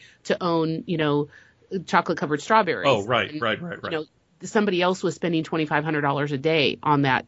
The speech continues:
Speaker 1: long tail keyword. I'm like, "You can't. Do you, I mean, unless you wanna spend twenty-six hundred dollars a day with me,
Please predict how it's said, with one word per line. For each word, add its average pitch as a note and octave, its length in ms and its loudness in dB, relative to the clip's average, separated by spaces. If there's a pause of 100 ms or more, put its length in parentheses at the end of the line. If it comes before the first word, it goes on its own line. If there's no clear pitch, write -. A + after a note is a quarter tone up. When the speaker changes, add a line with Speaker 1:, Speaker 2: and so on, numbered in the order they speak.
(160)
Speaker 1:
long C#3+ 260 2
tail C3+ 220 -2
keyword. G#2+ 440 -4 (360)
I'm F#3 60 2
like, E3+ 160 2
"You G#3 100 0
can't. D#4 440 0
Do F3 100 0
you, G3+ 100 2
I F#3+ 40 4
mean, D#3+ 180 2
unless D#3 240 0
you F#3+ 80 -4
wanna D3 180 0
spend C#3 420 0
twenty-six B2+ 420 -2
hundred B2 200 0
dollars - 340 0
a - 40 -4
day - 140 0
with D3+ 160 0
me, F#3+ 200 6